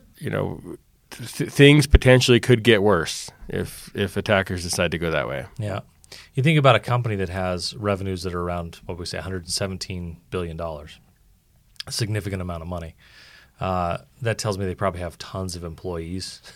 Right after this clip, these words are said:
Speaker 2: <laughs> as
Speaker 1: Sure.
Speaker 2: well, you know, significant size, which means so many areas where the company's potentially vulnerable,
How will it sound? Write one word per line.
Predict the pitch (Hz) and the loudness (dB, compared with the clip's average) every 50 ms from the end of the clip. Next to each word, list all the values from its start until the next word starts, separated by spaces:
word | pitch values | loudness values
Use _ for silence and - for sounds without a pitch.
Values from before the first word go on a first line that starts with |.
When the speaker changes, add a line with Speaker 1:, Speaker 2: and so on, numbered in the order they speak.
| - _ | -20 _
Speaker 2:
<laughs> | _ - - - - | _ -20 -20 -8 -6
as | 95 90 | -4 -2
Speaker 1:
Sure. | 101 92 | 0 0
Speaker 2:
well, | 87 85 92 98 | 0 -2 -4 -6
you | 95 | -6
know, | 87 85 | -8 -8
significant | - - - 101 95 90 95 87 90 85 - | -8 -8 -6 -6 -6 -6 -6 -8 -8 -8 -6
size, | 92 87 87 92 92 | -4 -4 -4 -4 -6
which | 98 101 - - | -8 -10 -6 -4
means | 131 123 120 117 - - - - - - _ _ _ _ _ | -2 -2 0 -2 -4 -6 -10 -16 -20 -20 _ _ _ _ _
so | - - - - 131 127 | -8 -6 0 2 4 4
many | 127 123 120 110 101 - - _ _ _ _ _ _ _ _ - | 4 4 2 0 -2 -6 -10 _ _ _ _ _ _ _ _ -2
areas | 117 117 117 107 98 95 90 - - | 0 0 2 2 0 -2 -2 -4 -4
where | 98 92 92 92 90 90 90 87 80 - _ _ _ _ _ _ _ _ _ _ - _ _ _ - | -4 -2 -2 -2 -2 -4 -4 -6 -10 -14 _ _ _ _ _ _ _ _ _ _ -20 _ _ _ -8
the | 110 107 | -8 -4
company's | - 120 107 - 98 92 - | -4 -4 -4 -2 -4 -6 -6
potentially | - - 98 - 98 92 - - 87 | -8 -10 -6 -6 -6 -6 -6 -8 -8
vulnerable, | 82 90 98 104 92 - - - - _ | -6 -4 -4 -4 -4 -8 -10 -14 -18 _